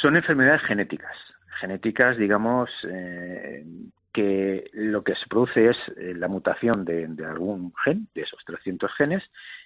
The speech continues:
que produce esta enfermedad, ¿no? Que no funcione bien, eh, la información de ese gen, produciendo estas enfermedades. Eh, claro, a tema genético, si,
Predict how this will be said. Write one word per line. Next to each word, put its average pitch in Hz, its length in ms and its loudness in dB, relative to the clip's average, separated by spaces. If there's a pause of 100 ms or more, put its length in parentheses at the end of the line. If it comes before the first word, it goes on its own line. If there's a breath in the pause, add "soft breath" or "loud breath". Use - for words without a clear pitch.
(140 loud breath)
que 117 120 6
produce 131 600 2
esta - 260 -4
enfermedad, 76 520 -10
¿no? - 200 -6
Que - 100 -2
no 101 140 0
funcione 98 460 -2
bien, 104 460 2
eh, 85 300 -6
la 80 160 -10
información 82 540 -6
de 98 80 -2
ese 120 140 -4
gen, 151 340 -4
produciendo 92 880 -2
estas - 320 -8
enfermedades. 87 560 -4 (720 loud breath)
Eh, 107 440 4
claro, 135 320 4
a - 80 -4
tema 117 220 -2
genético, 123 520 -2 (220)
si, 98 160 -8